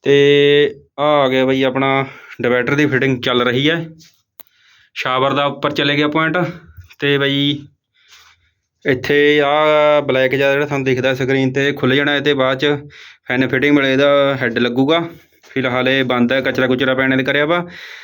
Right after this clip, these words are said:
ਕਿ ਕਈ ਵਾਰੀ ਬੰਦਾ ਦੇਖਦਾ ਵੀ ਆਹ ਕਾਹਦੇ ਵਾਸਤੇ ਲਾਇਆ ਹੋਊਗਾ, ਫਿਰ ਤਾਂ ਕਰਕੇ ਆਪਾਂ ਬਾਈ ਜਾਣਕਾਰੀ ਦੇ ਰਹੇ ਹਾਂ ਵੀ ਇਹ ਜਿਹੜਾ ਕਾਲਾ ਜਿਹਾ ਇਹ ਆਪਣਾ ਖੁੱਲ੍ਹ ਜਾਣਾ ਇੱਥੇ 'ਤੇ ਨਟ ਖੋਲ੍ਹ ਕੇ ਇਹਦਾ। ਬਾਅਦ ਵਿੱਚ ਫਿਨਿਸ਼ਿੰਗ ਵੇਲੇ ਟਾਇਲ ਟੂਲ ਲੱਗ ਗਈ, ਉਸ ਟਾਈਮ ਇਹਦੇ ਟ-, ਉਹ ਲੱਗੂਗੀ ਪਲੇਟ। ਤੇ ਇਹਦੇ 'ਚ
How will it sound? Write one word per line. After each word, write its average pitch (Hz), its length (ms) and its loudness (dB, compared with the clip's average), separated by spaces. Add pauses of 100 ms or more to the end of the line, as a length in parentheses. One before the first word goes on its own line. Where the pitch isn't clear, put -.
(260)
ਕਿ 135 440 0
ਕਈ 143 160 2
ਵਾਰੀ 143 180 0
ਬੰਦਾ 139 240 0
ਦੇਖਦਾ 135 340 0
ਵੀ 135 140 0
ਆਹ 139 140 0
ਕਾਹਦੇ 143 220 0
ਵਾਸਤੇ 143 300 -2
ਲਾਇਆ 127 200 0
ਹੋਊਗਾ, 131 260 2
ਫਿਰ 131 80 -2
ਤਾਂ 131 200 -2
ਕਰਕੇ 127 260 -4
ਆਪਾਂ 127 180 -2
ਬਾਈ 127 120 -2
ਜਾਣਕਾਰੀ 123 420 -2
ਦੇ 123 180 0
ਰਹੇ 123 200 -2
ਹਾਂ 165 100 0 (760)
ਵੀ 131 80 4
ਇਹ 135 180 2
ਜਿਹੜਾ 147 200 0
ਕਾਲਾ 135 340 -2
ਜਿਹਾ 143 200 2
ਇਹ 139 320 2
ਆਪਣਾ 135 180 -2
ਖੁੱਲ੍ਹ 127 240 0
ਜਾਣਾ 151 180 0
ਇੱਥੇ 135 200 -4
'ਤੇ 139 80 -2
ਨਟ 135 240 -2
ਖੋਲ੍ਹ 143 220 2
ਕੇ 151 120 -2
ਇਹਦਾ। 147 260 0 (640)
ਬਾਅਦ 127 200 0
ਵਿੱਚ 139 260 0 (420)
ਫਿਨਿਸ਼ਿੰਗ 131 360 2
ਵੇਲੇ 131 280 0
ਟਾਇਲ 127 220 -2
ਟੂਲ 127 180 2
ਲੱਗ 120 160 0
ਗਈ, 135 180 0
ਉਸ 131 140 0
ਟਾਈਮ 127 240 -2
ਇਹਦੇ 123 160 0
ਟ-, 131 140 -4
ਉਹ 120 140 -2
ਲੱਗੂਗੀ 117 300 0
ਪਲੇਟ। 131 320 0 (1300)
ਤੇ 139 180 0
ਇਹਦੇ 143 140 2
'ਚ 151 120 -2